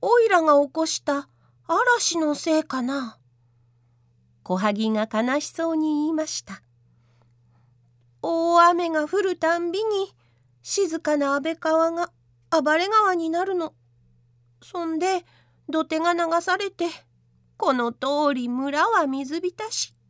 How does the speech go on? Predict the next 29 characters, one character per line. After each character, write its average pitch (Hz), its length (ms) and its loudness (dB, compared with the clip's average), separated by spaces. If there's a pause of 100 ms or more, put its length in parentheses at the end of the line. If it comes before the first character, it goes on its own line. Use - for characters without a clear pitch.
(840)
何 320 380 2
度 285 100 0
も 262 160 -2
土 269 140 -6
手 320 160 -4
を 339 120 0
修 392 240 -2
理 302 120 -2
す 285 160 -6
る 320 140 -8
ん 349 40 -4
だ 370 120 -2
け 311 160 -2
ど、 294 160 -2 (880)
ま 254 200 0
た - 300 -8 (300)
い 381 120 -2
つ - 180 -10
流 302 300 0
さ 320 180 -2
れ 349 140 -6
る 453 120 -4
こ 349 140 -6
と 359 160 -10
か。 - 400 -12 (2500)
み 262 240 2
ん 247 80 2
な 269 160 4
に 233 520 4